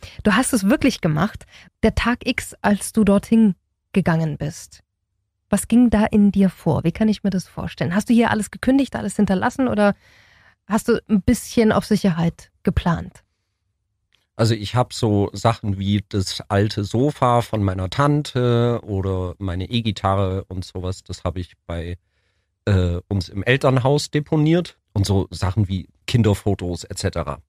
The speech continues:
Speaker 2: Den Rest, äh, hab ich ziemlich rigoros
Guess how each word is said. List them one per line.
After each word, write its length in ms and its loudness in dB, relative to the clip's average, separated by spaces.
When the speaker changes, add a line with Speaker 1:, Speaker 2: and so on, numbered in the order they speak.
Speaker 2:
Den 140 4
Rest, 800 0
äh, 260 2
hab 340 -4
ich 340 -6
ziemlich 420 0
rigoros 840 0